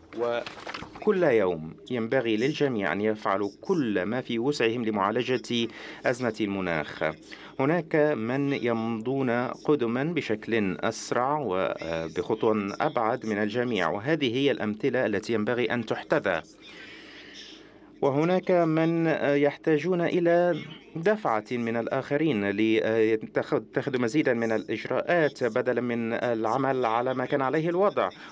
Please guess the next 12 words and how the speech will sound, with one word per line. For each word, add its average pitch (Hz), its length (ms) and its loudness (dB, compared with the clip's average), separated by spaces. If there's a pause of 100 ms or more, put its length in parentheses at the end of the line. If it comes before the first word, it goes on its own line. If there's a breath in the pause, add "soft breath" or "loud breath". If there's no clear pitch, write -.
(120)
وهناك 117 320 0
من 107 140 2
يحتاجون 120 560 0
إلى 110 240 -2
الدعم 131 600 0
ليفعلوا 120 880 0
ما 110 240 0
ينبغي 110 500 0
أن 110 200 -2
يفعلوه 113 600 0
لبلدانهم 113 720 0
ومجتمعاتهم، 104 960 -2